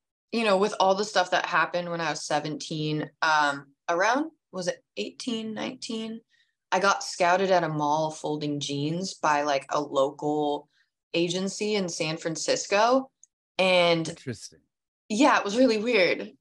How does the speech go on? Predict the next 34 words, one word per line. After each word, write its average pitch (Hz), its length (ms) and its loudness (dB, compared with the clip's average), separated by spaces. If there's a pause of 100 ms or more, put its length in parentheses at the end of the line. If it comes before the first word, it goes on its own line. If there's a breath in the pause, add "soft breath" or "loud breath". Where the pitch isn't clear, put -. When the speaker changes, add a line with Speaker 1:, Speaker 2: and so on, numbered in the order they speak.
(280)
Speaker 2:
'Cause 147 160 2
usually 220 380 6
Speaker 1:
Um, - 0 -
Speaker 2:
I 151 60 4
would 147 100 2
assume 143 320 -2
that 147 80 0
would 127 80 -2
be 120 80 -2
some 117 200 -4
sketch 101 540 -2
situation, 110 580 -4
like, 107 180 -2
"Oh, 381 140 -4
hey, 269 300 -2
you 139 140 -2
should 170 180 -6
be 113 80 -2
a 104 60 0
model." 117 480 -2 (800)
Speaker 1:
Yeah, 294 340 2
no, 330 360 6
it 220 180 2
wasn't, 285 360 4 (100)
it 233 140 -2
was, 262 180 4
it - 140 -8
Speaker 2:
<laughs> - 20 -2
Speaker 1:
was 254 220 -6
real. 269 640 2
It 180 120 -4
was 160 200 -8
definitely 208 640 -2
real. 190 480 0